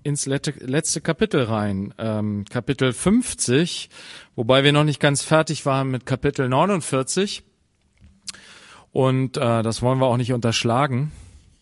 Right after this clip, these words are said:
Stefan hat uns letzte Woche so schön dargelegt, wie Jakob,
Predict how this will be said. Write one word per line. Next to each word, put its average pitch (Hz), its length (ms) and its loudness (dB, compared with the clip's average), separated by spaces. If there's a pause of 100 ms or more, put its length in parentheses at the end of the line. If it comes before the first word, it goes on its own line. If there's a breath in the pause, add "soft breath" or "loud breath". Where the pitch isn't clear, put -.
(1200 soft breath)
Stefan 160 300 4
hat 165 120 6
uns 156 340 2
letzte 147 400 2
Woche 160 240 4
so 139 140 0
schön 147 440 4 (280 loud breath)
dargelegt, 143 960 2
wie 151 460 2 (840 loud breath)
Jakob, 160 680 4